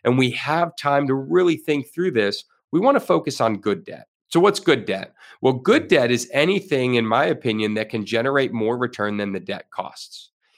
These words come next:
So if you look out and you think about education,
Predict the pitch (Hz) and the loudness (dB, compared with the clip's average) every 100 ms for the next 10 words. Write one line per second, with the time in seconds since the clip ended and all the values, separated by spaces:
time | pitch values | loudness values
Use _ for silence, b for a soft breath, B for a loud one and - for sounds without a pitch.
0 | b - 151 147 156 151 190 202 165 147 | b 2 2 4 2 2 0 0 0 0
1 | 135 131 123 131 123 117 110 113 - 110 | 0 -2 -2 -2 -2 0 2 0 -2 -8
2 | 104 117 - 190 - - - | -8 -6 -4 -4 -6 -10 -14